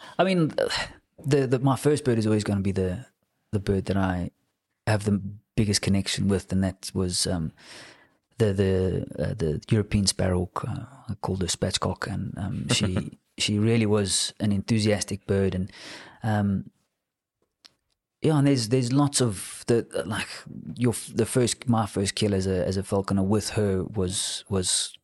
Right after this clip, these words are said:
Speaker 1: um, was quite memorable. It wasn't a spectacular flight, but it was, it was her across the whole length of a field. Um, I think it was, I think it was a wheat field that they'd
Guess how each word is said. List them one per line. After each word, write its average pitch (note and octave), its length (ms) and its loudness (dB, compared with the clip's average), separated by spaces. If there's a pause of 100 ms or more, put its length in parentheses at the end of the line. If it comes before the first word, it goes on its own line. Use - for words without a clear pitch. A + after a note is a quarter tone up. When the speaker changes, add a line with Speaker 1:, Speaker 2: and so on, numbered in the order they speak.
(120)
Speaker 1:
um, E2 440 -6 (720)
was G#2 100 0
quite G2+ 260 -2
memorable. G#2 300 2
It G#2+ 60 2
wasn't D#3 220 4
a C3+ 40 0
spectacular A2+ 520 0
flight, E3 360 0 (720)
but B2 120 4
it A2+ 140 0
was, A2 600 0
it - 140 -4
was G2+ 180 0
her A#2 440 4 (220)
across - 580 0 (480)
the A2 160 2
whole B2+ 140 4
length A#2 280 2
of G#2+ 120 2
a G2+ 40 2
field. G2+ 540 0 (1600)
Um, G#2 380 2 (960)
I A#2 60 -2
think B2+ 120 4
it A2+ 80 0
was, A2+ 300 2
I - 80 0
think B2 160 4
it - 80 -2
was G#2 100 2
a G#2+ 80 4
wheat A2 280 0
field A2 260 2
that G2 180 0
they'd F#2+ 380 0